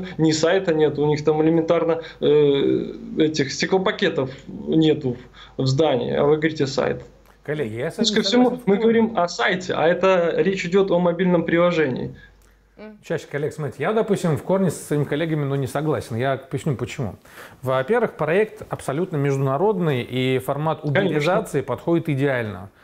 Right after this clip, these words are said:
Speaker 2: Это
Speaker 1: Да.
Speaker 2: то же самое, прошу прощения, что Гетакси, Яндекс Такси, еда на дом.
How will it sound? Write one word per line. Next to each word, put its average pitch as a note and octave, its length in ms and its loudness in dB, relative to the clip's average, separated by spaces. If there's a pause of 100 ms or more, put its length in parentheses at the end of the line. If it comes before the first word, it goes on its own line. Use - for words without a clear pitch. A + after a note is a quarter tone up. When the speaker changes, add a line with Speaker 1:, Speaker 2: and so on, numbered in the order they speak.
(260)
Speaker 2:
Это C#3 220 -2
Speaker 1:
Да. D#3 140 4
Speaker 2:
то E3 80 2
же D3 40 -4
самое, E3+ 160 -2
прошу D3+ 260 -4
прощения, F3 520 0
что - 220 -4
Гетакси, D#3+ 580 -4
Яндекс A#2+ 460 -4
Такси, F#3 480 -2
еда A#2+ 360 -2
на E3+ 220 0
дом. D#3+ 220 -2